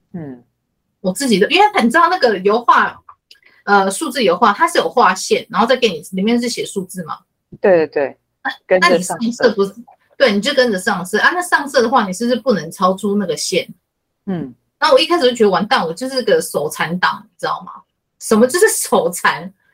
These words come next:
Speaker 2: 绑头发也是手残，会觉得完蛋了，我这个画画应该不 OK 吧？可是我发现我画下去之后，我掌握笔刷度高到我觉得很压抑，而且很稳，我自己都吓到。
Speaker 1: 哦。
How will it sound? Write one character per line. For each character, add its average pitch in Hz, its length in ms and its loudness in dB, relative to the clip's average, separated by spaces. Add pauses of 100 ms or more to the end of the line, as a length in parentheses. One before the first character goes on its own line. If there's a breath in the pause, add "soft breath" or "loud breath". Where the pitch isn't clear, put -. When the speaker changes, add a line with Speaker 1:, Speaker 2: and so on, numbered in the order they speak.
(100)
Speaker 2:
绑 208 200 0
头 240 180 4
发 - 180 4
也 202 60 -2
是 247 140 0
手 156 260 -6
残， 185 220 -4
会 254 100 -2
觉 226 80 0
得 208 80 -2
完 160 200 -4
蛋 180 180 0
了， 135 180 -4
我 156 60 -6
这 220 100 -2
个 170 380 2
画 208 120 4
画 214 160 2
应 190 80 -4
该 196 140 -4
不 185 160 -12
OK 170 400 -6
吧？ 156 260 -8 (480 soft breath)
可 196 80 -4
是 196 120 -2
我 226 140 4
发 202 180 2
现 208 280 -4
我 - 200 -16
画 190 200 2
下 185 240 -4
去 165 200 -12
之 156 180 -8
后， 170 260 -4
我 185 140 -2
掌 185 300 -2
握 202 100 2
笔 220 220 -16
刷 165 240 -4
度 165 320 -8
高 175 260 2
到 175 220 0
我 151 160 -8
觉 160 180 -6
得 156 100 -4
很 180 280 -10
压 151 280 -4
抑， - 200 -20
而 196 80 0
且 208 160 0
很 185 360 -4
稳， 185 160 2 (480)
我 175 140 -8
自 233 160 -2
己 185 140 -6
都 147 160 -8
吓 - 240 -4
到。 - 320 -8 (260)
Speaker 1:
哦。 202 580 -2